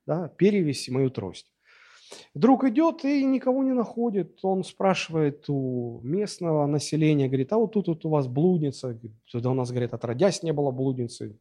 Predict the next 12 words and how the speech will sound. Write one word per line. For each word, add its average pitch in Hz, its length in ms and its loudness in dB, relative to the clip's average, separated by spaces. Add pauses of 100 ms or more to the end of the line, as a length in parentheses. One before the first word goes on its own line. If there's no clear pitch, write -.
Нету 139 420 2
и 104 60 -6
не 123 160 -4
было 147 200 -4
никогда. 113 340 -10 (540)
Что - 400 -6
такое? 147 240 -2
Он 120 60 -4
приходит, 151 380 0
рассказывает, 127 720 0
Иуда: 131 320 -2 (440)
"Ну, 165 280 -2